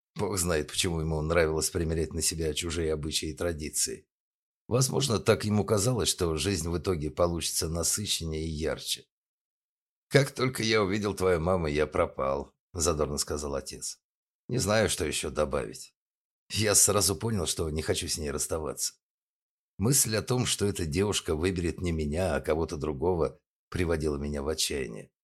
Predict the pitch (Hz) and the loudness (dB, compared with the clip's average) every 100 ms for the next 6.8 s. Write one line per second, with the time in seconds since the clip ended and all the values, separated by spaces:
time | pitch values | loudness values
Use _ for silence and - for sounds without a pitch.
0 | _ _ _ _ - 104 165 - - 160 | _ _ _ _ 0 4 6 6 4 2
1 | 143 139 139 127 127 78 - 98 85 85 | 4 4 6 6 4 2 2 2 0 2
2 | 80 95 90 92 78 60 - 80 - - | 2 2 2 0 0 -4 -8 -2 0 2
3 | 202 71 69 85 - - - _ _ _ | 0 2 2 2 0 -2 -12 _ _ _
4 | _ _ _ _ - 127 - - 127 131 | _ _ _ _ 2 2 4 4 4 6
5 | 117 107 92 123 120 117 113 107 - 127 | 4 4 2 2 4 2 2 2 4 4
6 | 110 110 92 110 160 123 85 | 4 0 0 2 2 2 -4